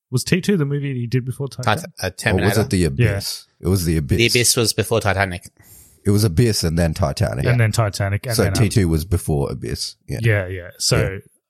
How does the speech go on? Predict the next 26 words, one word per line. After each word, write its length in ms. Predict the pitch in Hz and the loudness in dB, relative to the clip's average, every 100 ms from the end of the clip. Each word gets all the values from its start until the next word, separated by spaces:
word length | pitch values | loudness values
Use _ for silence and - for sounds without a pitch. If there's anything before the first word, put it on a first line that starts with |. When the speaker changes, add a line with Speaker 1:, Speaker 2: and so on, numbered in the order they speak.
| - 139 101 | -10 -4 -4
Speaker 1:
yeah, 60 | |
basically, 500 | 85 135 131 170 113 - _ | 2 2 2 0 -2 -6 _
he, 300 | 151 131 123 147 160 160 | -2 0 0 -4 -18 -6
before 280 | 123 - 156 | -4 2 2
he 40 | 135 | 2
did 160 | 110 | 0
Titanic, 460 | - 101 - 98 92 | 0 -2 -2 -6 -6
I 80 | 113 | -6
think 140 | 104 | -2
he 40 | 104 | -2
wanted 200 | 101 98 | -2 -6
to 60 | |
do 40 | 95 | -6
Avatar, 400 | 104 95 92 90 | -6 -6 -10 -8
but 140 | 98 | -6
then 260 | 104 92 92 _ _ _ _ | -4 -6 -8 _ _ _ _
the 80 | 117 | -4
technology 460 | 123 113 117 98 92 | -2 -2 -2 -4 -6
wasn't 240 | 95 92 | -8 -8
up 140 | 90 - | -12 -8
to 100 | - | -4
Speaker 2:
Yeah. 100 | 85 | -2
Speaker 1:
scratch, 300 | 107 139 - | 0 -2 -4
so 180 | - 95 | -4 -2
he 60 | |
did 220 | 95 98 | 0 -2